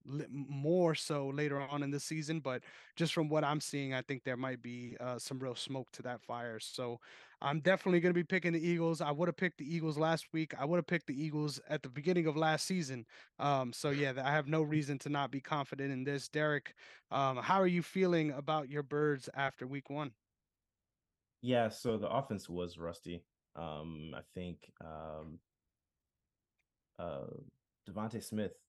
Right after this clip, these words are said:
Speaker 2: of course, looked, you know, like himself. A J Brown looked like himself a little bit as well. I think it was just,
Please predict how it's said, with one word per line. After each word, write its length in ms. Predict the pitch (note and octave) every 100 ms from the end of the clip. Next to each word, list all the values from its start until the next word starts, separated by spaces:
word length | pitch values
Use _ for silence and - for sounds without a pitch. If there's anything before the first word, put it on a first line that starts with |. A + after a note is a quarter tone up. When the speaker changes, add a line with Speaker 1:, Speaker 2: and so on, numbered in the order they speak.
| _ -
Speaker 2:
of 100 | -
course, 240 | - E2 -
looked, 200 | F2+ - _ _ _ _ _ _ _
you 120 | F2 D#2
know, 260 | C#2 C#2+
like 160 | - D#2+
himself. 520 | D2+ - E2+ E2 E2 - _ -
A 100 | D#2
J 140 | D2+
Brown 300 | D2 D#2 D2+
looked 120 | D2 D2
like 120 | D2+
himself 340 | - - D#2 -
a 40 |
little 180 | D2+ E2
bit 200 | E2+ E2 D#2
as 100 | E2
well. 380 | E2+ E2+ E2+ _ _ _ _
I 60 | A2
think 180 | A#2+ G#2+
it 40 |
was 160 | G2+ -
just, 240 | F#2 -